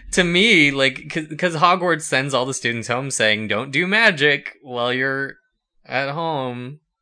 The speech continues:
or you'll be in trouble." But they send them home with their wands anyway. So, I mean, in a way, it seems pretty logical to not send them home with their wands if they're not supposed to use them anyway.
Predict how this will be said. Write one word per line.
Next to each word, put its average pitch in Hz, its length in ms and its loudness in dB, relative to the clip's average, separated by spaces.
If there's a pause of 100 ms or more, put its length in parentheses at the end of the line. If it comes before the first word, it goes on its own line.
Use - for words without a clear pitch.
(220)
or 101 160 -10
you'll 123 200 -10
be 143 180 -10
in 156 140 -10
trouble." 147 720 -6 (180)
But 107 280 -4 (640)
they 110 120 -12
send 117 280 -6
them 113 120 -4
home 113 180 -2
with 107 140 -8
their 110 140 -4
wands 113 340 -6
anyway. 95 600 -6 (460)
So, 95 600 -2 (520)
I 113 100 -4
mean, 110 180 -6
in 110 100 -8
a 110 60 -2
way, 123 200 4
it 110 140 -2
seems 107 220 -10
pretty 101 240 -10
logical 92 680 -6
to 104 140 -12
not - 300 -14
send 113 200 -14
them 117 120 -16
home 113 160 -12
with 107 100 -14
their 110 120 -12
wands 107 260 -10
if 101 80 -16
they're 107 100 -10
not 117 160 -12
supposed - 300 -12
to 101 60 -14
use 104 280 -14
them 98 140 -20
anyway. 104 540 -18